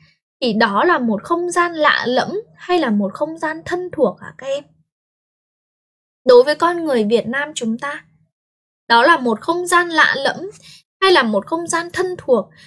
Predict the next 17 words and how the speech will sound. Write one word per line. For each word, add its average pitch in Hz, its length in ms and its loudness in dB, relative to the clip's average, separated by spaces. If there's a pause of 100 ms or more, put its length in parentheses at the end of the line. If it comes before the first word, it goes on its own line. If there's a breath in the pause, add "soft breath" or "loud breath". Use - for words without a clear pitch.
(100)
một 254 140 4
không 392 260 0
gian 392 360 2
mà 247 420 2
bao 381 320 6
trùm 233 300 2
bởi 185 140 0
bóng 208 340 -4
tre 320 260 -2
xanh 330 400 -2
rì 240 300 0
rào 214 360 -4
trong 294 240 -10
gió 220 340 -8
như 302 220 -12
thế? 202 220 -6 (1000)
À, 214 520 -2